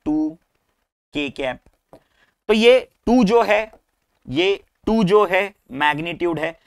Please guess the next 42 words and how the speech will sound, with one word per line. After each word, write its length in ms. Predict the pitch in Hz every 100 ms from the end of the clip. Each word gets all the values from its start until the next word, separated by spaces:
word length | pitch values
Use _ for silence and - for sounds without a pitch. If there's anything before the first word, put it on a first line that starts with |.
| _ _
थ्री 200 | 160 185 196
जो 160 | 196
है 140 | 175 180
मैग्नीट्यूड 640 | 151 139 147 160 160 156
है, 160 | 147 160 _ _ _ _
फ़ाइव 260 | 165 180 185
जो 140 | 165 175
है 100 | 170
मैग्नीट्यूड 640 | 151 135 151 151 156 147
है, 200 | 151 151 _ _ -
टू 140 | 196
जो 160 | 170 185
है 100 | 170
मैग्नीट्यूड 640 | 151 139 143 165 151 165
है, 200 | 143 156 - _ -
आई 200 | 175 196
कैप 220 | 196 190
जो 160 | 165 175
है 140 | 165
डायरेक्शन 560 | 143 135 139 - 170 156
है, 240 | 151 147 - _
जे 200 | 110 104
कैप 220 | 185 190 165
जो 140 | 170
है 100 | 165
डायरेक्शन 460 | 143 139 143 - 156
है, 140 | 151
के 180 | - 160
कैप 180 | 180 165
डायरेक्शन 440 | 151 151 - 151
है, 60 | 147
के 160 | 147
कैप 140 | 139 147
डायरेक्शन 440 | 139 131 - 143
है। 60 | 127
बोलो 140 | 131
हाँ 180 | 127 131
या 80 | 131
ना, 80 |
चमक 260 | 127 135 131
रहा 100 |
है? 60 | 143